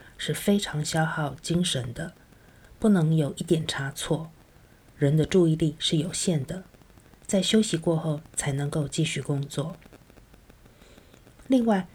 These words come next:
在美东的公立学校，每个学期会安排至少两天的时间，学生不去学校，但是老师还是要上班。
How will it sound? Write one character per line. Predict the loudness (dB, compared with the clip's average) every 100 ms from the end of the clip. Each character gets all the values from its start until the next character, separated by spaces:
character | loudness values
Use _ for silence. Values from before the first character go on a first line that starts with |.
| -6
在 | 0 2
美 | 2 -2
东 | 0 2
的 | 2
公 | 0 0
立 | 2
学 | 0 -6 -6
校， | -4 -4 -6 -20 -20 -2
每 | -2
个 | 0
学 | -4 -2 -4
期 | -4 -4 -6 -14
会 | -2 0
安 | 0 -2
排 | -2 -2 -2
至 | -2 -2
少 | -2 -4
两 | -4 -4
天 | -4 -2
的 | 0
时 | -2 -4 -2
间， | -2 -2 -4 -8 -16 -20 -20 -10
学 | 0 2
生 | 2 0
不 | -2
去 | -2 -2
学 | -2 -4
校， | -4 -2 -4 -6 -20 -12
但 | -2 -2
是 | 0 -4
老 | -4 -8
师 | -4 0 0
还 | -2 -4
是 | -2 0
要 | 0
上 | 0 -4 -2
班。 | -2 -2 -2